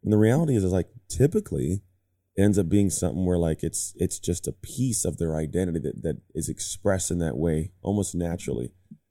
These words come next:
And then I think that the idea of change is heavy for people. People go, "I don't wanna change who I am. What are you talking about? Change my identity, be a different person?" It's like, no, no, no, it's a shift. It's not a matter of, like,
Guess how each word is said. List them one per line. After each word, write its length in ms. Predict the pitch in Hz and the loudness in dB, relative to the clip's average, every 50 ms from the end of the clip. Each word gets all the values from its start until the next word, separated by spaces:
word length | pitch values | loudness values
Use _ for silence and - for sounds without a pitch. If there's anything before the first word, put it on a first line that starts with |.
| _ _ _ - | _ _ _ -2
And 160 | 95 104 107 | 0 4 4
then 380 | 113 113 113 107 107 104 95 - _ _ _ _ _ _ _ _ _ - | 6 6 6 4 4 2 0 -4 _ _ _ _ _ _ _ _ _ -8
I 200 | - - - - | -4 0 0 0
think 260 | - - - 151 - | 2 2 2 0 2
that 120 | - 110 - | 2 0 0
the 80 | 90 | 2
idea 320 | 80 95 107 87 80 104 104 | 2 4 4 4 4 4 4
of 120 | 87 - - | 2 2 -2
change 560 | - - - - 110 107 107 110 110 101 90 | -10 -4 2 4 6 6 6 6 6 6 4
is 100 | 90 82 | 4 2
heavy 340 | 87 - - 90 76 85 87 | 2 2 2 2 2 2 0
for 140 | - - | 0 -2
people. 300 | - - 80 73 - 80 | -4 -4 -4 -6 -4 -2
People 260 | - - 92 85 92 98 | 0 2 2 2 2 2
go, 120 | 95 90 | 2 4
"I 100 | 90 127 | 4 4
don't 120 | 175 196 | 2 2
wanna 160 | - 98 80 73 | 2 0 0 -2
change 400 | - - - 78 78 78 73 - | -2 -2 0 0 0 0 0 -2
who 140 | 80 69 65 | -2 -2 0
I 60 | 62 | 0
am. 340 | 62 71 87 113 135 156 160 | 2 2 4 4 4 2 0
What 80 | 156 | -4
are 40 | - | -6
you 60 | 175 | -4
talking 300 | - - 147 160 139 120 | -2 0 2 2 4 4
about? 280 | 95 78 73 65 58 - | 2 2 2 0 -2 -6
Change 420 | - - - 78 85 87 85 80 | -6 -2 0 2 2 2 0 0
my 160 | - 78 71 69 | 0 0 0 0
identity, 400 | 69 64 69 71 73 87 104 107 | 0 0 0 0 2 2 2 0
be 180 | - - 90 | 2 2 0
a 40 | 85 | 2
different 400 | 78 85 85 - - 69 - - | 2 0 -2 -2 -2 -6 -8 -6
person?" 480 | - - 73 85 90 - - 110 113 110 | -4 -4 -2 -2 -2 -2 -2 0 0 0
It's 120 | 101 - | 0 0
like, 160 | 101 95 - | 0 -2 -2
no, 280 | - 98 107 107 107 104 | -2 0 0 2 2 2
no, 120 | 101 92 | 2 2
no, 180 | 85 78 67 62 | 2 2 0 -2
it's 100 | - - | -2 -4
a 60 | 80 | -6
shift. 460 | 78 - - - - 53 - - - - - _ _ _ _ _ _ _ _ _ _ _ _ _ _ - | -6 -6 -4 -4 -4 -4 -6 -10 -20 -20 -20 _ _ _ _ _ _ _ _ _ _ _ _ _ _ -6
It's 180 | 101 95 - 92 | -4 -2 2 4
not 160 | 104 107 117 | 4 6 6
a 60 | 120 | 6
matter 260 | 110 104 104 104 101 | 6 6 6 6 6
of, 100 | 98 85 | 4 6
like, 240 | 87 95 92 - - | 4 2 2 0 -4